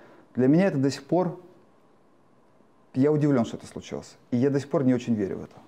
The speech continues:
Потому что я сам, ну, физическое лицо, да, как бы, и это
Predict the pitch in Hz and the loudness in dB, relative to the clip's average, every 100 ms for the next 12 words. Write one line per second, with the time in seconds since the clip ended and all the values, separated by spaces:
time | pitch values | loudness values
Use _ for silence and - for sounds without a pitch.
0 | _ _ _ _ _ _ - - _ _ | _ _ _ _ _ _ -20 -20 _ _
1 | _ _ _ - - - - 135 147 131 | _ _ _ -20 -20 -16 -4 0 0 0
2 | 202 190 143 - 135 143 - 127 123 120 | 0 2 0 2 0 0 0 0 0 -2
3 | 104 107 123 - - - - 110 113 113 | -2 0 -2 -6 -14 -10 -6 -4 -2 -2
4 | 117 113 | -2 0